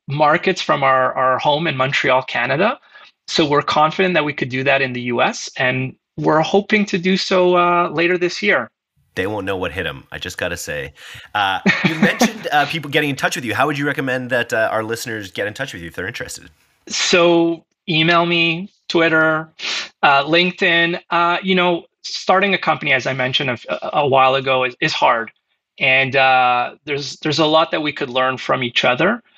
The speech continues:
Speaker 1: Um, they could email me at jeremy kopek, K O P E K, at noah home dot com.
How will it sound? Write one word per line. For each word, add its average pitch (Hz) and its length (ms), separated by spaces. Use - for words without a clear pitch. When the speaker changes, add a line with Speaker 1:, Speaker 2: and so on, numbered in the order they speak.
Speaker 1:
Um, 135 540
they 156 140
could 139 160
email 151 300
me 151 160
at 117 160
jeremy 139 580
kopek, 139 500
K 139 240
O 131 140
P - 180
E 131 140
K, 135 260
at 123 140
noah 131 220
home 123 180
dot 120 200
com. 139 520